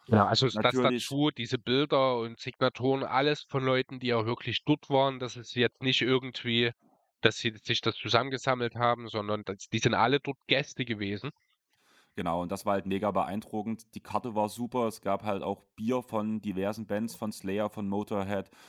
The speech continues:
Speaker 2: von Megadeth et cetera. Also alles so halt diese Rock-, Hard-Rock-Schiene so, muss man dazu sagen.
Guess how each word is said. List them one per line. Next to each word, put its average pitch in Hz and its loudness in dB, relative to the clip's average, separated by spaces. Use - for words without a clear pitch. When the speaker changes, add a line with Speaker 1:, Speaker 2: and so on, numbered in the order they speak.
Speaker 2:
von 101 0
Megadeth 95 0
et - -16
cetera. 101 -2
Also 90 -4
alles 101 -6
so 98 -2
halt 98 -2
diese 98 -6
Rock-, 101 -2
Hard-Rock-Schiene 110 -2
so, 107 -4
muss 101 -10
man 107 -2
dazu 107 -6
sagen. 104 -2